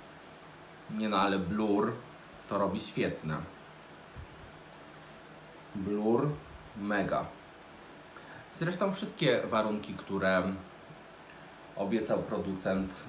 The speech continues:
zostały spełnione. Zobaczymy, jak z tą długotrwałością. Ja zawsze puder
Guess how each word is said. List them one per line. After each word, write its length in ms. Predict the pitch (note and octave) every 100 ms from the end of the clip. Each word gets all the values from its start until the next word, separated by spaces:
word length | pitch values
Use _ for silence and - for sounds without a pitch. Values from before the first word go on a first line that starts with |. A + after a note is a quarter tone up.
| -
zostały 440 | F#2 G2+ - G#2+ A2
spełnione. 680 | - D3 C3+ G#2 F2+ G2 C3 D3 - - - - - - - - -
Zobaczymy, 440 | G#2 A2 G2 B2+ C3+
jak 140 | B2+
z 40 |
tą 200 | - A2
długotrwałością. 1120 | G2 A2 B2 - - G2+ E2+ D#2+ - E2 C#2 - - - - - - - -
Ja 200 | A#2+ D#3+
zawsze 380 | E3 D#3+ - D3
puder 500 | - B2+ A#2+ A2+